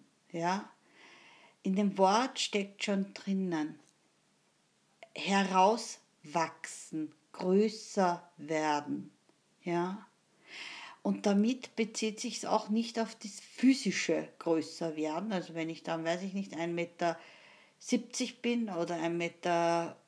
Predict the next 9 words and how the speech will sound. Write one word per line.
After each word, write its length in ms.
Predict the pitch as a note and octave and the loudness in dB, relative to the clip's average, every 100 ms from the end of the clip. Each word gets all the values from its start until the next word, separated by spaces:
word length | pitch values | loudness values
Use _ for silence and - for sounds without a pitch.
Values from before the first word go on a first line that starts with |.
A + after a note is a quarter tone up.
| - | 2
fünfundachtzig 800 | G#3 G3 F#3 F#3 F#3+ - G3 F3+ | 2 4 4 2 0 -6 -2 -2
als 160 | E3 | -4
Bursche 580 | - - A#3 A3+ A#3+ A#3+ B3 - - - _ _ _ _ - - | -4 2 2 2 0 -2 -6 -20 -20 -20 _ _ _ _ -20 -6
und 180 | F#3 - | -2 4
achtzehn 580 | F3 G#3+ - G#3+ G3 G3 | 4 4 -2 2 2 4
bin, 320 | G3 F#3 - | 2 2 0
bin 200 | F3 F3 | 0 0
ich 140 | D#3 | -2
erwachsen. 680 | D#3+ D#3+ D3+ - - D#3 C#3+ | 0 2 0 -4 -4 -4 -4